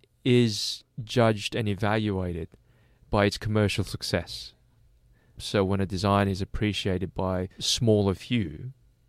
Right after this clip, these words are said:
you can't really define that as a successful design. It has to be, you know, like an iPhone. Um, you know, some people like it, some people don't like it, but if it's commercially successful, it's done its job.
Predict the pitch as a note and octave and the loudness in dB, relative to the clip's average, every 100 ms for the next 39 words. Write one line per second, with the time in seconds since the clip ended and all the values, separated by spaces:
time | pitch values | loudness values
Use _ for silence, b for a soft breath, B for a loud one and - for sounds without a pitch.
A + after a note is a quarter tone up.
0 | _ _ _ A2 A2+ F3 D#3+ C#3 A2+ G2+ | _ _ _ -8 -4 -2 -2 -2 0 0
1 | F2+ - G2+ F#2 F#2 F2 F#2 - G#2 - | -2 -2 -2 -2 -4 -6 -10 -12 -14 -6
2 | F2+ - F#2 - F#2 D#2+ D2 - F#2 F#2+ | -6 -6 -10 -10 -10 -10 -12 -12 -8 -6
3 | F#2+ - G2+ F2+ - b b b G#2+ F2 | -8 -8 -6 -6 -8 b b b -6 -4
4 | - - A2 G#2+ G#2 G2 - - - _ | -6 -4 -2 2 2 0 -4 -10 -12 _
5 | _ - F#2 F2+ E2+ F2 F#2+ C#3+ A#2+ - | _ -12 -8 -4 -4 -4 -6 -6 -4 -2
6 | A#2 G2+ F#2 F2+ G#2 - A#2+ F#2 F2+ E2+ | -2 -2 -2 2 2 0 -6 -10 -10 -8
7 | G2+ G#2 A#2 A2 A2 G#2+ b b b b | -4 -2 -2 -2 -4 -8 b b b b
8 | A2+ - A#2 - A#2 G#2+ G#2+ G2 - - | -4 -2 -2 0 0 2 -2 -4 -8 -2
9 | G#2 G2+ A#2 G#2 b b b b A#2+ - | -2 0 -4 -6 b b b b -6 0
10 | A2+ G2+ - - A2 D3 | 0 0 -4 0 0 0